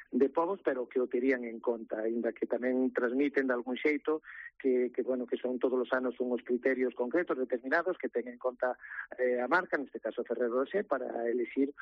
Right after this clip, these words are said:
o, os povos que cada ano compiten por, por ganar este, este nomeamento, este, este alumbrado, este recoñecemento.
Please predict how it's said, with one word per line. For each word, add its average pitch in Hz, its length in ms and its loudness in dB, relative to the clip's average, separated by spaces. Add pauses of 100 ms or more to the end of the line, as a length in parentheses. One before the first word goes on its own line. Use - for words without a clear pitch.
(220)
o, 127 400 2
os 117 160 -2
povos 139 240 2
que 139 80 0
cada 123 240 0
ano 143 160 0
compiten 135 560 0
por, 117 320 0
por 113 160 0
ganar 120 320 0
este, 117 640 0 (360)
este 120 280 0
nomeamento, 123 580 0
este, 123 480 0
este 117 160 -2
alumbrado, 127 440 0
este 139 160 -2
recoñecemento. 127 760 -4